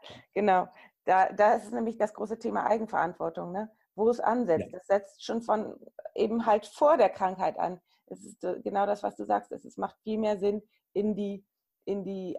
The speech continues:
Speaker 1: eigene Fitness oder in die eigene, ähm, Prävention oder in, einfach in die
Speaker 2: Mhm.
Speaker 1: eigene Ernährung zu investieren, als später in die Reparatur und sich Tabletten, ähm, zu kaufen oder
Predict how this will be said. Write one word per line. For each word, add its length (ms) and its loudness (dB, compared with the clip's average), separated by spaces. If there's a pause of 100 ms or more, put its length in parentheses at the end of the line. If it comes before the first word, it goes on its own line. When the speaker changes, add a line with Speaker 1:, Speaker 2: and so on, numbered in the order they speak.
(180)
Speaker 1:
eigene 680 4
Fitness 560 -2
oder 180 4
in 120 0
die 140 -2
eigene, 600 2
ähm, 260 -4
Prävention 680 0
oder 160 -2
in, 180 -4
einfach 240 4
in 100 -2
die 80 0
Speaker 2:
Mhm. 60 6
Speaker 1:
eigene 220 2
Ernährung 540 2
zu 100 -6
investieren, 580 -2 (160)
als 240 2
später 340 2
in 100 0
die 80 -2
Reparatur 840 2 (160)
und 140 -10
sich 120 -4
Tabletten, 600 -4
ähm, 240 -8
zu 120 -20
kaufen 520 -2
oder 320 -4